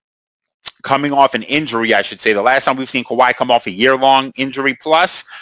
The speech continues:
was coming to the Raptors and winning a championship. So could that happen this year? Theoretically, yeah, it could happen. I think they're as good as any other of the teams in the N B A. I think they're probably as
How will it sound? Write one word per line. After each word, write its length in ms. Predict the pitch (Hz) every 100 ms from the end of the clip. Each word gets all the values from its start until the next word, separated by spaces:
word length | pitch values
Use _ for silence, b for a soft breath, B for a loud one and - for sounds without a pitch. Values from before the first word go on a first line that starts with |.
| B -
was 140 | 110
coming 240 | 139 127
to 100 | 123
the 80 | 120
Raptors 380 | 127 127 127 120
and 80 | 117
winning 180 | 110 107
a 40 |
championship. 460 | 143 131 101 - -
So 120 | 90
could 140 | 95
that 140 | 107 110
happen 360 | 117 117 123
this 200 | 123 127
year? 160 | 139 156
Theoretically, 600 | 131 143 143 143 - 123
yeah, 180 | 143 104
it 140 | -
could 200 | 147 165
happen. 520 | 135 107 95 - 143 B B B
I 80 | 107
think 220 | 139 113
they're 140 | 135
as 100 | 127
good 180 | 104 135
as 140 | 131 117
any 260 | 127 139
other 360 | 104 131 135 104
of 160 | 117
the 120 | 110 101
teams 560 | - 147 160 127 101
in 260 | 98 127 135
the 140 | 123
N 200 | 110 120
B 200 | 113 110
A. 160 | 123 120
I 40 |
think 180 | - 110
they're 80 | 110
probably 420 | - 120 117 110
as 440 | 101 113 117 104